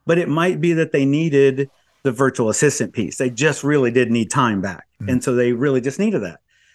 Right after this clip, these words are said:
Speaker 1: Um, if they needed the other piece, well, great, we did that. When we say executive multiplier and that we are going to be right there with you, helping, being with you to run your business, again, we're in the leadership meetings, executive team meetings,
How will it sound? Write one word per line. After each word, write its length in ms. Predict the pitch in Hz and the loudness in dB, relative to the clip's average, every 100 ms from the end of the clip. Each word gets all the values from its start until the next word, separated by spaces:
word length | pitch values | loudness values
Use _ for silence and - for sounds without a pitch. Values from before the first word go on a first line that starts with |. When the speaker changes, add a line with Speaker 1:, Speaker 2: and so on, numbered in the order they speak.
| _ - | _ -4
Speaker 1:
Um, 440 | 117 110 104 - - | -2 -2 -6 -8 -4
if 180 | 131 | -2
they 140 | - 123 | 0 0
needed 340 | 139 175 135 | 2 0 0
the 160 | 127 156 | 0 2
other 220 | 254 156 | 0 -2
piece, 520 | - 117 151 - - _ - | -2 -4 -4 -8 -16 _ -12
well, 300 | 110 135 - - | -6 -6 -8 -4
great, 300 | 311 262 - | -2 -2 -2
we 140 | 117 | -4
did 140 | 123 190 | -2 -2
that. 260 | 254 110 _ _ _ _ - | -4 -8 _ _ _ _ -2
When 120 | 151 | 0
we 80 | 170 | 0
say 280 | - 285 302 | -2 -4 -4
executive 480 | 190 208 196 185 156 | -2 0 0 0 0
multiplier 840 | 139 135 135 143 131 123 123 120 | 0 -2 -2 -2 0 2 0 0
and 240 | 120 120 | -2 -2
that 180 | 120 - | 0 0
we 180 | 131 135 | 2 4
are 120 | 131 | 4
going 360 | 120 127 127 123 | 4 4 4 2
to 520 | - 120 120 117 117 - _ _ - | 2 2 4 2 0 -6 _ _ -2
be 120 | 117 | 0
right 320 | 120 156 196 | 2 2 2
there 180 | 208 185 | 2 2
with 300 | 147 139 139 | 0 -2 0
you, 220 | 127 123 | 0 0
helping, 720 | 123 - 175 175 151 139 139 - | -2 -2 0 0 0 0 -2 -8
being 300 | 135 160 135 | -2 0 2
with 240 | 123 180 185 | 4 2 2
you 80 | 175 | 2
to 100 | 127 | 2
run 280 | 123 143 | 4 4
your 120 | 135 120 | 2 4
business, 640 | 139 123 113 113 - - _ _ _ _ _ _ - | 4 2 0 -2 -6 -18 _ _ _ _ _ _ -8
again, 320 | 110 131 107 | -2 -2 2
we're 240 | 123 139 | 2 4
in 480 | 131 127 120 113 110 - | 2 2 0 0 -2 -4
the 100 | 92 | -2
leadership 480 | 110 131 135 147 127 | 0 0 0 -2 0
meetings, 500 | 139 147 147 143 101 | 0 0 -2 -4 -6
executive 600 | 95 110 123 131 131 131 | -8 -2 -2 0 0 0
team 240 | 143 135 | 0 2
meetings, 560 | 131 135 135 135 131 | 4 2 2 0 -4